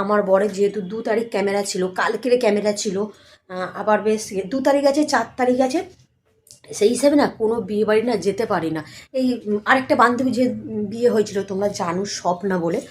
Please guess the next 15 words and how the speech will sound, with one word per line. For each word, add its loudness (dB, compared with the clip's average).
সেই 0
বান্ধবীটারও 0
বিয়ে -2
ছিল, -8
তখন -2
বেবি 0
পেটে -2
ছিল, -4
আহ, -8
যেহেতু, 0
আহ, -4
তখন 2
বেবি 0
দু -2
মাস 2